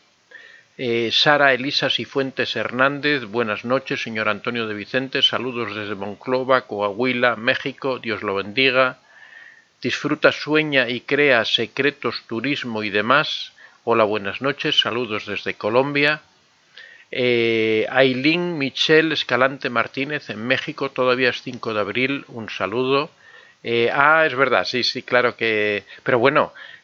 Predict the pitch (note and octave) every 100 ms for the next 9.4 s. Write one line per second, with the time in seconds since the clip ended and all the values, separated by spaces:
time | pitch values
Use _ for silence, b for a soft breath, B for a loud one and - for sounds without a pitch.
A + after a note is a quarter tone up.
0 | - - G#2+ A2 G#2+ A2+ A2 - C#3 B2+
1 | C#3 B2+ - A#2 - B2+ A#2 - B2 B2+
2 | B2 B2 C#3 C#3+ - A2+ A2 B2+ A#2+ -
3 | B2 B2+ B2 A#2+ - C#3 C#3 C3 A#2 A#2
4 | A2+ A2 G#2+ G#2+ - A#2+ A#2 - C3 -
5 | C#3+ D3+ - D#3 D3+ B2+ A2+ A2 A2 C#3
6 | A#2+ - _ G#2+ A2+ - A2+ A2+ G2+ A2+
7 | F#2 E2 D#2 B B B F#2+ F#2 - A2+
8 | A2 A2 G#2 G#2 G#2 B2 B2+ C3+ B2+ B2+
9 | - C3 B2 A#2